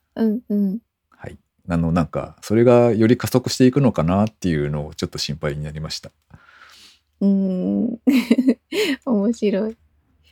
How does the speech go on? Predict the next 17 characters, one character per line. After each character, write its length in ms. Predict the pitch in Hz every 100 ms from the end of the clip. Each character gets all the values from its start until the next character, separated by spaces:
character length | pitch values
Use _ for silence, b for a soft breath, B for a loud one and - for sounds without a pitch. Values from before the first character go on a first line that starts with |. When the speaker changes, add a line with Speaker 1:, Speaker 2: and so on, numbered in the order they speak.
| _ -
Speaker 1:
そ 140 | 185
う 40 |
で 120 | 165 160
す 120 | 180
ね。 380 | 196 196 220 - _ -
な 80 | 208
ん 40 |
か 80 | 185
見 140 | 220
た 100 | 262
こ 140 | 247 214
と 340 | 196 180 - _ _ _ -
あ 100 | 214
る 160 | 220
よ 220 | 196 190 180
う 20 |
な 340 | 180 196 -